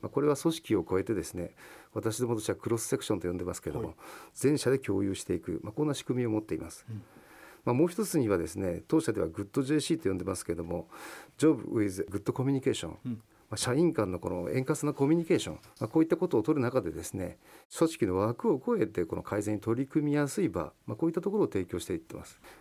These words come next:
Speaker 1: で、二つ目にはですね、
Speaker 2: はい。
Speaker 1: やっぱり事業部、開発部門ともにですね、えー、社外との交流を、えー、盛んに、えー、行っている。一番はですね、やはり私どもの重要なパートナーとなるお客様とどんな技術を構築されたいか、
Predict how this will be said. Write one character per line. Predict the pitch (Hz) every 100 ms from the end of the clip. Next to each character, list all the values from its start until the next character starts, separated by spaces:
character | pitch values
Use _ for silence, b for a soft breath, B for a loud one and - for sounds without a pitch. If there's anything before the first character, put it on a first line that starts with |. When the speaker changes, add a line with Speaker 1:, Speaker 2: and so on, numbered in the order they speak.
| -
Speaker 1:
で、 | 110
二 | -
つ | 180 233
目 | 233
に | 143
は |
で | 92 80
す | 107
ね、 | 101
Speaker 2:
は | 82
い。 | -
Speaker 1:
や | 98
っ |
ぱ | 147
り | 110
事 | 101 120
業 | 170 139
部、 |
開 | 107 117
発 | 139 160
部 | 175
門 | 120
と | 98
も | 120
に | 156
で | 147
す | -
ね、 | 87 78 - -
え |
ー、 | 104
社 | - 135
外 | 127
と | 123
の | 110
交 | - 101
流 | 101 104
を、 | 107 127 -
え | 101
ー、 |
盛 | - 101 104 101
ん | 117
に、 | 131 -
え | -
ー、 |
行 | - 90
っ |
て | 87 -
い | 85
る。 | 80 B B B B B B 117
一 | - 185
番 | 214 117
は |
で | 85
す | -
ね、 | 92
や | 95
は | 113
り |
私 | 92 - -
ど | 135
も | 113
の |
重 | 87 104 127
要 | 135
な | 139 131
パ | 170
ー |
ト | 180
ナ | 113
ー | 90
と | 87
な |
る | -
お | 90
客 | 107
様 | - 120 87
と | - 78 -
ど | - 170
ん |
な | 196
技 | - 131
術 | - 104
を | 90
構 | - 95
築 | -
さ | -
れ | 87
た | - 80
い |
か、 | -